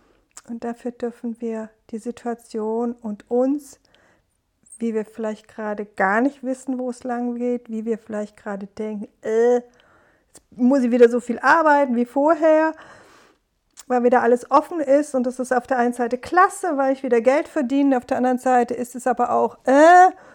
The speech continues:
wie auch immer. Also dieses, hm, in diesem Zwischenzustand, in dem wir uns gerade befinden. Das Alte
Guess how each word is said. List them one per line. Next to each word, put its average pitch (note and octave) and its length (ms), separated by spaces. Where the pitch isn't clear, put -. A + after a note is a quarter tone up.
wie D4 240
auch G4 180
immer. D#4+ 540
Also B3 280
dieses, A#3+ 500
hm, D4 240
in A#3 160
diesem A#3 360
Zwischenzustand, C4+ 1080
in G#3+ 140
dem G3 220
wir F#3+ 120
uns F#3 220
gerade F#3 360
befinden. F3+ 840
Das - 240
Alte B3+ 400